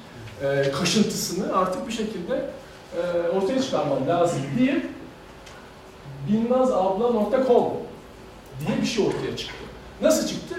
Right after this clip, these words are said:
Onun hikayesini anlatayım. Şimdi, e, benim Dubai'den Singapur'a transferim, e, söz konusu. Böyle çok büyük bir yemek yedik. E, veda yemeği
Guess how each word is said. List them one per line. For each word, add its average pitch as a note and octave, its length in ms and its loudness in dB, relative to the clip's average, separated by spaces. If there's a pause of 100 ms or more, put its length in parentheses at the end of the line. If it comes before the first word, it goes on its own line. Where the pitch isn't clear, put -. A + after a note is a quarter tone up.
Onun A3 120 4
hikayesini - 360 0
anlatayım. G#2+ 320 -10 (1000)
Şimdi, A3 380 -2
e, F3+ 680 2
benim A3 180 6
Dubai'den A3 360 8
Singapur'a A3+ 600 2
transferim, G#3+ 760 6 (260)
e, C#3 160 0
söz - 340 -4
konusu. C#3+ 380 -4
Böyle A3+ 100 2
çok B3 200 0
büyük F#3+ 200 -2
bir - 40 -2
yemek G3+ 380 4
yedik. C#3+ 200 -4 (640)
E, F3+ 80 4 (1120)
veda F#3+ 280 8
yemeği A#2+ 380 0